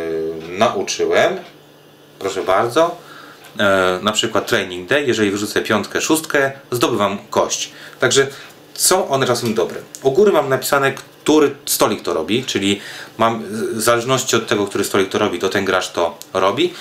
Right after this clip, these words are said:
i cały czas mam na to dwadzieścia sekund. Czyli wtasowujemy, e, w zamówienia, wtasowujemy te karty wydarzeń. Jak skończy się runda, podliczamy punkty, czyli otrzymujemy pieniądze, które otrzymaliśmy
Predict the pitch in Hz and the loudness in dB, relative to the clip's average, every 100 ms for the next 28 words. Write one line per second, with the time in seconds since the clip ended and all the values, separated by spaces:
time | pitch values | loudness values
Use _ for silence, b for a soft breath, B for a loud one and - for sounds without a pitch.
0 | B - 127 196 190 180 135 120 113 92 | B -8 -2 2 2 0 0 0 0 0
1 | 90 95 - - - - 117 113 110 B | 0 -2 -6 -12 -14 -2 2 2 -2 B
2 | B - - - - 143 110 107 113 110 | B -14 -2 0 2 2 2 4 4 0
3 | 107 - - 104 101 95 92 87 - - | -2 -12 -16 -10 -6 -4 -4 -6 -10 -8
4 | 92 87 113 120 98 101 120 135 - - | -4 0 0 0 0 0 0 0 -2 -4
5 | 95 90 92 92 90 90 B B B - | -4 -4 -2 0 0 0 B B B -2
6 | 95 - 82 - - 92 - - - - | -2 0 -4 -4 -8 -6 -6 -10 -14 -18
7 | B B B B B B B - 117 - | B B B B B B B -4 -4 0
8 | - 226 165 - 107 87 82 120 214 - | 0 2 2 2 0 0 2 2 2 0
9 | - 117 123 190 185 - 113 - - - | 0 0 2 2 2 2 0 0 -4 -4
10 | 104 104 117 - 147 147 117 - - 117 | -2 0 0 2 4 4 2 0 0 2
11 | 127 113 - - 98 90 - 107 113 98 | 2 2 -2 -2 0 0 0 2 2 0
12 | - 87 | -4 -4